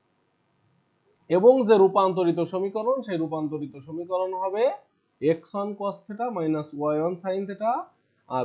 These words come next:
ওয়াই এর জায়গায় হবে এক্স ওয়ান sin theta plus ওয়াই ওয়ান cos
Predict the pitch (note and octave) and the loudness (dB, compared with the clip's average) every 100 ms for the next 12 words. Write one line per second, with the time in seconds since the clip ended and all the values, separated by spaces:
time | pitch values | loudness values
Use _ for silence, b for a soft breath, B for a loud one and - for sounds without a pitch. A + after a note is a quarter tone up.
0 | A#2+ D#3+ F3+ A3 G3 F#3 E3 D#3 C#3+ C#3+ | 4 8 8 6 2 2 4 2 2 0
1 | C#3 E3+ B3 B3+ D#3 F3 E3+ - F3 D#3+ | 2 2 2 0 -2 -4 -6 -10 -6 -6
2 | E3 C#3 D3+ E3+ F3 B3+ C4 C#3+ C3+ B2 | -6 -6 -6 -6 -8 -8 -6 -6 -6 -6
3 | A#2+ A#2+ D#3+ D4+ E4+ _ _ _ _ _ | -8 -8 -10 -10 -14 _ _ _ _ _
4 | B2 A#2 | -10 -10